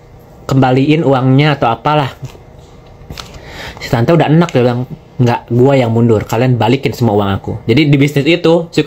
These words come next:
si tante yang mundur gitu kan. "Kalian ganti rugi semua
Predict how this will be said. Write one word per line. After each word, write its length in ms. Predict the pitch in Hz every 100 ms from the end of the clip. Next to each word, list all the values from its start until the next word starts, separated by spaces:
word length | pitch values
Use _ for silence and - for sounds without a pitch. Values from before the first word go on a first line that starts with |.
| -
si 140 | -
tante 240 | 151 156 170
yang 160 | 139
mundur 320 | 131 143 139 131
gitu 160 | 117 117
kan. 240 | 123 147 - - - - - - - -
"Kalian 640 | - 135 151 160 151 185 175 - -
ganti 560 | - 123 123 131 147 147
rugi 400 | 135 120 127 151
semua 720 | 147 127 131 127 147 165